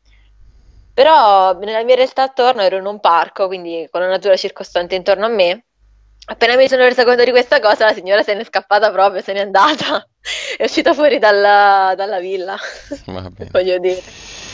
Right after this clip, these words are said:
Speaker 2: Va bene, Ve-, Eva, la pubblichiamo con appunto il viso censurato, come mi dicevi,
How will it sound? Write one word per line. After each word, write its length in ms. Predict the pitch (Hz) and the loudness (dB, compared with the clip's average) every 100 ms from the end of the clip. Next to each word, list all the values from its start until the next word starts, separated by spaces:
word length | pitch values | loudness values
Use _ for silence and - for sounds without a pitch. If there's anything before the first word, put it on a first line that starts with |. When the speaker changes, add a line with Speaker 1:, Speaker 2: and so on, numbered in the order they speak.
| - - | -14 0
Speaker 2:
Va 100 | 165 | 2
bene, 240 | 170 135 | 4 2
Ve-, 260 | 127 113 98 | 2 0 0
Eva, 360 | 131 113 95 92 | 0 0 2 0
la 460 | 120 131 139 131 123 | 0 0 2 2 0
pubblichiamo 680 | 120 135 139 - 180 196 180 | -4 -4 -4 0 0 0 -2
con 340 | - 104 95 | -4 -4 -2
appunto 320 | 95 95 98 98 | -4 -6 -8 -8
il 60 | |
viso 460 | 98 98 107 98 95 | -8 -4 -4 -2 -4
censurato, 580 | - 92 - 135 85 - | -8 -10 -4 -2 -2 -6
come 200 | 90 87 | -12 -12
mi 120 | 87 | -12
dicevi, 480 | 98 - 78 78 | -10 -10 -10 -12